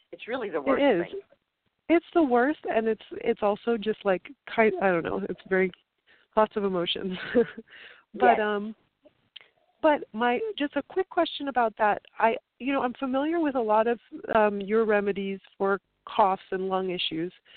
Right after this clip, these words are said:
Speaker 2: Um, I have used up all my dried mullein that I made this year, and, um, so I'm gonna
Speaker 1: Oh.
Speaker 2: maybe go get some mullein tincture.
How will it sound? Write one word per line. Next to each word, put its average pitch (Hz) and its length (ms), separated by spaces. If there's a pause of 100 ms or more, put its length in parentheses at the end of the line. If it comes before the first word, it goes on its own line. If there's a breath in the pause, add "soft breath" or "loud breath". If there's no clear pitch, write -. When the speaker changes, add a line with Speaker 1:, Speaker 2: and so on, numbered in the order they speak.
(500 soft breath)
Speaker 2:
Um, 208 520 (540)
I 202 360
have 202 100
used 226 260
up 262 120
all 226 140
my 226 180
dried 202 280
mullein 175 340
that 165 120
I 170 120
made 170 260
this 170 180
year, - 380 (120)
and, 180 480
um, 175 520 (180)
so 208 100
I'm 185 120
gonna 190 300
Speaker 1:
Oh. 190 80
Speaker 2:
maybe 196 200
go 196 160
get 185 240 (120)
some 185 260 (340 loud breath)
mullein 208 300 (100)
tincture. 311 680